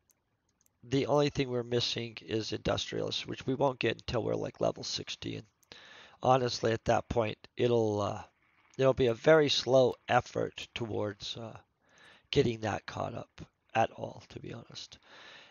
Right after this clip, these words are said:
And so I'm gonna go ahead and get this going. I do hope you guys are having an amazing day. Like always, please send some positive vibes. This is a expensive run, and so, uh, it would be nice to at least come close to breaking even,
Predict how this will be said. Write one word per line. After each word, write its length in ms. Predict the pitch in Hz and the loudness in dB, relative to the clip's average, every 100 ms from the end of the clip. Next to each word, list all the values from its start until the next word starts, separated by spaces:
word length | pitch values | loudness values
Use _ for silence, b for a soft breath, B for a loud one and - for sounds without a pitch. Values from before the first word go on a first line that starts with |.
| B | B
And 120 | 143 | 2
so 160 | - 170 | 6 10
I'm 120 | 160 | 10
gonna 160 | 208 208 | 8 6
go 140 | 196 | 10
ahead 180 | 180 175 | 10 8
and 60 | 151 | 4
get 120 | 151 | 2
this 220 | 175 - | 2 4
going. 400 | 147 139 156 165 | 6 6 6 -2
I 120 | - 135 | -2 0
do 240 | 143 160 | 2 4
hope 180 | 175 175 | 4 2
you 80 | 160 | 6
guys 180 | 147 | 6
are 80 | 131 | 6
having 280 | 127 127 123 | 2 2 2
an 60 | 120 | -2
amazing 560 | 120 127 139 139 120 | 0 0 2 -2 -4
day. 180 | 117 117 | -2 0
Like 240 | 135 120 120 | 2 2 2
always, 300 | 120 135 - | 0 0 -2
please 400 | - 156 190 - | -2 0 0 0
send 320 | - 143 127 | 2 2 2
some 180 | 117 101 | -8 -6
positive 500 | - 107 107 - 104 | -2 0 -2 -8 -4
vibes. 360 | - 113 127 - | 0 2 0 -2
This 220 | 127 123 | -6 -4
is 160 | 135 131 | -2 2
a 140 | 120 | 2
expensive 680 | 117 - - 135 - 123 135 | 0 -2 0 0 -2 -6 2
run, 300 | 131 131 - B B B B B B | 2 0 -6 B B B B B B
and 180 | 127 131 | -2 2
so, 460 | - 135 120 117 | 2 4 4 4
uh, 160 | 117 107 | 4 2
it 120 | - | 2
would 160 | 131 123 | 0 0
be 160 | 127 123 | -2 -2
nice 400 | 123 131 127 - | 0 0 0 -2
to 160 | 123 | -2
at 120 | 110 | -2
least 520 | 113 143 147 - - - - | -2 0 2 0 -4 -16 -16
come 180 | - 143 - | -10 -10 -6
close 320 | 110 120 - | -2 -2 -2
to 100 | - | -4
breaking 400 | 131 127 120 113 | 2 2 0 -6
even, 420 | 113 117 117 | -6 -6 -4